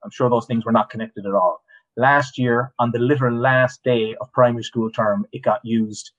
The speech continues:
in thirty-five primary schools, also in South Dublin. Wouldn't question all of those needs.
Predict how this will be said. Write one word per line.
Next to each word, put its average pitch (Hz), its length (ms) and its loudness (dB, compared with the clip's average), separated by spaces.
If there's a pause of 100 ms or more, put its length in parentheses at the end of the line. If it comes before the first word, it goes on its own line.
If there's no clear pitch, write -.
(260)
in 113 340 4 (480)
thirty-five 131 720 0 (160)
primary 120 280 2
schools, 117 360 -6
also 147 260 2
in 110 60 -2
South 101 200 -4
Dublin. - 220 -18 (100)
Wouldn't 139 220 -4
question 143 480 0
all 139 200 4
of 131 80 -2
those 127 200 0
needs. 123 340 -2